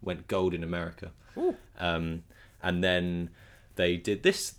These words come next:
Speaker 1: album, which is their third album, A Death Grip on Yesterday. Um, and just as, like, a, a thing for us talking about the album, as I said, The Curse went gold,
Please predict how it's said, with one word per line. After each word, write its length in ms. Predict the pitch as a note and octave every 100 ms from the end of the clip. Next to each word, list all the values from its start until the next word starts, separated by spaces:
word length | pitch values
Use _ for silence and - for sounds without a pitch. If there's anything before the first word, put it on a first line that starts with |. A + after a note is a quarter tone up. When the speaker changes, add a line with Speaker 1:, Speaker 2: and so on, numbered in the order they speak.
| -
Speaker 1:
album, 280 | - - D#2+
which 100 | E2 -
is 40 |
their 120 | F#2+
third 300 | - B2+ A2
album, 220 | F#2+ E2 E2+
A 60 |
Death 240 | E2 F#2 -
Grip 200 | F#2+ F2
on 120 | F2
Yesterday. 520 | F2+ - E2+ D#2+ D#2+ - -
Um, 440 | F2 E2+ E2 D#2 - -
and 140 | F2
just 240 | G2 -
as, 100 | F2+
like, 220 | E2+ D#2+ E2+
a, 220 | D#2 D#2 - - - - - -
a 40 |
thing 360 | - F2+ F2 E2
for 320 | - D#2+ D#2 - - - -
us 160 | F2+ -
talking 280 | - F#2 E2+
about 160 | F2
the 80 | E2+
album, 180 | E2 F#2
as 120 | F2
I 40 | F2
said, 220 | E2+ D#2+
The 60 | -
Curse 320 | G#2 F#2+ -
went 160 | E2
gold, 320 | E2 D#2+ F2